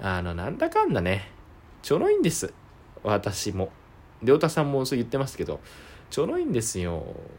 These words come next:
ね、これがね、あの、本当に何気ない、ふとしたきっかけでね、例えばちょっとね、飲み会なんかに行ったりしてね、ちょっと可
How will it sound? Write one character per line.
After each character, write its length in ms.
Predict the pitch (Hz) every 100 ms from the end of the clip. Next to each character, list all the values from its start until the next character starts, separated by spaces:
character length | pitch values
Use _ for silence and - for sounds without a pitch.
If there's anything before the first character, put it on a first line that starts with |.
| -
ね、 120 | 339
こ 160 | 370 262
れ 160 | 247
が 340 | 247 233 233 214
ね、 300 | 247 214 143
あ 240 | 117 113 107
の、 540 | 104 98 95 92 95
本 120 | 143 - -
当 60 | 320
に 200 | 285 -
何 240 | 175 226
気 120 | 247 254
な 80 | 208
い、 40 |
ふ 140 | -
と 100 | -
し 80 | 330
た 100 | 320
き 140 | 302 -
っ 20 |
か 120 | -
け 100 | 156
で 60 | 123
ね、 160 | 123 117
例 220 | 131 120
え 20 |
ば 60 | 92
ち 80 |
ょ 40 | 104
っ 40 |
と 80 | 82
ね、 80 | 90
飲 140 | 113
み 80 | 117
会 220 | 113 101
な 100 | 98
ん 80 | 95
か 140 | 87 80
に 80 |
行 40 | 80
っ 40 |
た 100 | -
り 100 | 78
し 80 | -
て 60 | -
ね、 120 | -
ち 80 | 359
ょ 20 |
っ 40 | 415
と 100 | -
可 140 | 113